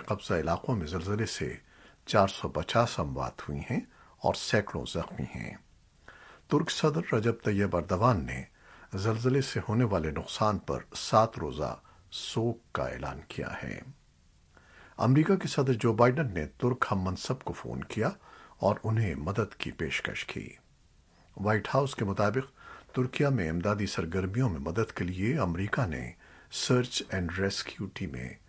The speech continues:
रवाना कर दी हैं। वज़ीर आज़म पाकिस्तान शाहबाज शरीफ की हिदायत पर तुर्किया के जलजला मुतासरीन की इमदाद के लिए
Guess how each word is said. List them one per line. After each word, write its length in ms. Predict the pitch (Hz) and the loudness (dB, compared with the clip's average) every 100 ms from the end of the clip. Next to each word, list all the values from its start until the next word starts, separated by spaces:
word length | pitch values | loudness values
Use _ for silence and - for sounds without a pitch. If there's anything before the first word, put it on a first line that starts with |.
| - - | -20 -10
रवाना 400 | 101 98 87 71 | -2 0 0 -2
कर 160 | 69 60 | -6 -10
दी 240 | - - - | -10 -10 -10
हैं। 220 | - - - - - - _ _ - _ _ - - - - - - - - - | -10 -12 -16 -20 -20 -20 _ _ -20 _ _ -20 -20 -20 -20 -20 -20 -20 -20 -2
वज़ीर 300 | 127 143 156 | 2 6 8
आज़म 220 | 151 156 | 6 6
पाकिस्तान 540 | 139 131 120 - 151 180 | 8 6 6 4 4 4
शाहबाज 400 | - 120 113 104 | 4 6 6 4
शरीफ 360 | - 117 135 | 4 2 2
की 140 | - 95 | 0 0
हिदायत 380 | 90 101 156 - | 4 4 4 0
पर 160 | 107 - | -4 -2
तुर्किया 360 | 101 - 123 | -2 2 2
के 300 | 127 - 82 67 | 2 0 -2 -2
जलजला 640 | - 95 104 104 120 113 | -6 -4 -2 2 4 4
मुतासरीन 720 | 87 - 90 - - 123 110 | 2 0 0 0 0 0 0
की 140 | - | -2
इमदाद 400 | 73 65 98 110 | -6 -2 0 0
के 120 | - 101 | -2 -4
लिए 280 | 95 101 | 0 -2